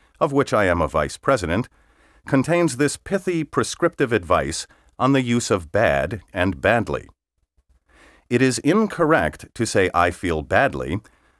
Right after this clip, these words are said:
unless you are referring to the act of feeling. If you want to describe your physical condition, "feel bad" is preferred.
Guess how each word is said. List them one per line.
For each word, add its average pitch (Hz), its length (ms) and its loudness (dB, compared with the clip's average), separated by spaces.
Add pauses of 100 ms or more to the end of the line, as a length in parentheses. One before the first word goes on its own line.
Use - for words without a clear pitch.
(140)
unless 135 420 2
you 143 160 2
are 127 140 4
referring 101 640 2
to - 120 -10
the 80 280 -6
act 98 520 0
of 92 200 -2
feeling. 127 480 -4 (920)
If 95 180 -4
you 90 120 -2
want 104 280 2
to - 80 -10
describe 82 520 0
your 76 160 -2
physical 139 500 -2
condition, 78 640 -2 (420)
"feel 170 380 0
bad" 92 640 -2 (100)
is 82 180 -6
preferred. 92 640 -2